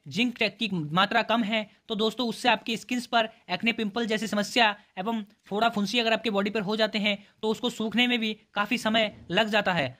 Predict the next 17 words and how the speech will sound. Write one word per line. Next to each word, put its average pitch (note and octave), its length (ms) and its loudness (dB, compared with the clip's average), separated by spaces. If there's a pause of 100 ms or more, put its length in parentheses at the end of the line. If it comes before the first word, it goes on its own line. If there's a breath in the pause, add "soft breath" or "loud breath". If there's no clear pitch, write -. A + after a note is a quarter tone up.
(120)
अगर G3+ 200 0
ऐसी G#3+ 160 0
समस्या A3+ 460 0 (140)
आपकी F3+ 220 -4
बॉडी G#3 240 0
में A3+ 120 0
है A3 200 2 (240 soft breath)
तो G3+ 60 -2
आप G#3+ 200 2
समझ A3+ 220 -2
लीजिएगा A3 380 0
कि G#3 160 -2
आपको G3 340 -2 (200 loud breath)
जिंक A#3 240 0
जैसी A3 220 -4
धातु F#3+ 240 0
की G3 160 -2